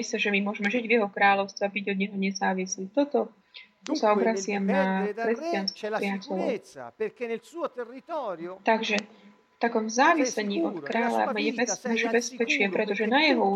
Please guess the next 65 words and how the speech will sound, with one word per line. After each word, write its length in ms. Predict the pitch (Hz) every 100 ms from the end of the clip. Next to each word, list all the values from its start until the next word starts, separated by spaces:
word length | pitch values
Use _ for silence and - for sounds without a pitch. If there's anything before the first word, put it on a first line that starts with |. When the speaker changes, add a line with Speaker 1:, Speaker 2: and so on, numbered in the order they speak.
| 202
Speaker 2:
ciò 80 |
Speaker 1:
území 240 | 202 196 214
Speaker 2:
che 120 | 302
lui 80 | 202
vuole 320 | 208 247 240
per 200 | 226 240 220
te 180 | 339 330 - _ -
è 120 | 220
per 160 | - 254
il 160 | 254
Speaker 1:
sa 120 | - 233
Speaker 2:
suo 160 | 262 247
Speaker 1:
cítiš 160 | 240
Speaker 2:
bene, 40 | 226
Speaker 1:
bezpečne 400 | 240 214 220 -
v 80 | 208 226
jeho 80 |
Speaker 2:
in 80 | 226
Speaker 1:
živo-, 200 | 233 285 254
Speaker 2:
quanto 140 | 208 247
la 120 | 226 185
Speaker 1:
živote, 0 |
si 80 |
Speaker 2:
gloria 500 | 208 269 240 - 202 185
dei 160 | 208 262
Speaker 1:
bezpečie, 400 | - 269 277 262
Speaker 2:
suoi 80 | 220
Speaker 1:
pretože 300 | 214 214 269
všetko 340 | 294 302 208 -
to, 80 |
Speaker 2:
abitanti, 80 | 226
Speaker 1:
čo 80 | - 214
Speaker 2:
degli 40 | 214
Speaker 1:
on 0 |
chce 80 | -
Speaker 2:
abitanti 240 | 285 285 -
Speaker 1:
pre 80 |
Speaker 2:
del 80 | 214
suo 160 | - 220
Speaker 1:
teba, 80 | 214
Speaker 2:
regno 380 | 226 190 175 214
è 120 | 294
Speaker 1:
a, 40 |
Speaker 2:
la 160 | 214 208 202
gloria 460 | 262 262 254 240
Speaker 1:
a 20 | 220
Speaker 2:
sua. 400 | - 247 294 214
Speaker 1:
pre 120 | 220 220
jeho 140 | 220
dobro, 240 | 208 233 233
Speaker 2:
Quante 280 | 220 - 208
Speaker 1:
pre-, 160 | 220 214
Speaker 2:
volte 80 |
Speaker 1:
a 40 | 214
Speaker 2:
i 40 |
Speaker 1:
pre-, 120 | 214 220
Speaker 2:
messaggi 280 | 196 175 165
Speaker 1:
pretože 320 | 226 226 233 220
Speaker 2:
abbiamo 80 | 214 180
ricevato, 320 | 165 165 170 - -
Speaker 1:
sláva 400 | - 269 311 277
Speaker 2:
"Signore, 80 | 226
Speaker 1:
jeho 180 | 240 220
Speaker 2:
proteggimi, 240 | - 185 202
Speaker 1:
občanov 340 | 185 233 202